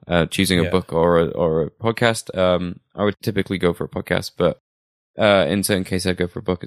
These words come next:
Speaker 1: now as well. I have actually managed to keep up with both, which is interesting.
Speaker 2: Oh, yeah, I was gonna, I was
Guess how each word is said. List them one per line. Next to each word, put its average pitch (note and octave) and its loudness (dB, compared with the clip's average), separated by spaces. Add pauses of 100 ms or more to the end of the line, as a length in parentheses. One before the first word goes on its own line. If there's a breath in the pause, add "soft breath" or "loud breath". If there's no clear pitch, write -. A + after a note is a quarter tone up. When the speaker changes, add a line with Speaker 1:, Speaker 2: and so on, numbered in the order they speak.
Speaker 1:
now F2+ -2
as F2+ -8
well. F#2+ 2 (260)
I C3+ -4 (1200)
have A#2+ 0
actually C#3 2
managed A#2+ 2
to A2+ -6
keep A2+ -2
up A2 4
with G2+ -2
both, A2 2 (1300)
which A#2 -4
is A2 -8
interesting. B2+ -2 (720)
Speaker 2:
Oh, G3 -6
yeah, C#3 2
I E3 6
was E3+ -2
gonna, F3 -2
I - -2
was C#3+ 0